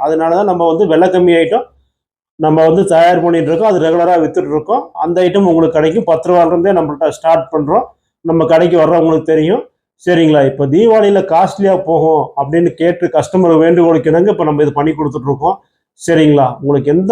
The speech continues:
மாடல் வேணுமோ அதை சொல்லுங்க, நம்ம உடனே அனுப்பிச்சு விட்ருவோம். இந்த வீடியோ சப்ஸ்கிரைப் பண்ணிக்கோங்க, லைக் பண்ணுங்க, ஷேர் பண்ணுங்க, உங்க ஃப்ரெண்டுகளுக்கு அனுப்பிச்சு விடுங்க. வியாபாரமே பண்ணணுன்ற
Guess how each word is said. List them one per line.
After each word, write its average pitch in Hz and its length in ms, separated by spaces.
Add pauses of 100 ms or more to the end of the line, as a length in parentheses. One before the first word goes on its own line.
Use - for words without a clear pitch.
(140)
மாடல் 185 320
வேணுமோ 160 300 (540)
அதை 160 300
சொல்லுங்க, 175 340 (580)
நம்ம 160 280
உடனே 175 280
அனுப்பிச்சு 160 280
விட்ருவோம். 151 380 (880)
இந்த 156 200
வீடியோ 170 220 (100)
சப்ஸ்கிரைப் 160 420
பண்ணிக்கோங்க, 156 460
லைக் 156 260
பண்ணுங்க, 147 260 (140)
ஷேர் 160 340
பண்ணுங்க, 143 300 (580)
உங்க 160 220
ஃப்ரெண்டுகளுக்கு 165 560
அனுப்பிச்சு 151 260
விடுங்க. 147 220 (180)
வியாபாரமே 165 560 (1300)
பண்ணணுன்ற 185 380